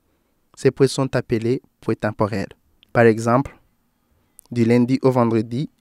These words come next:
le bus de la ligne un part de l'arrêt Monument Square à neuf heures cinquante-cinq en direction de Manjo Hill et d'Eastern Prom et arrive en principe à North Street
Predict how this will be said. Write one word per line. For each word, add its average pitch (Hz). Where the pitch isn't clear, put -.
le 113
bus 127
de 127
la 123
ligne 117
un 113
part 123
de 117
l'arrêt 107
Monument 113
Square 113
à 117
neuf 120
heures 123
cinquante-cinq -
en 110
direction 117
de 120
Manjo 113
Hill 117
et -
d'Eastern 117
Prom 113
et -
arrive 123
en 135
principe -
à 113
North 120
Street -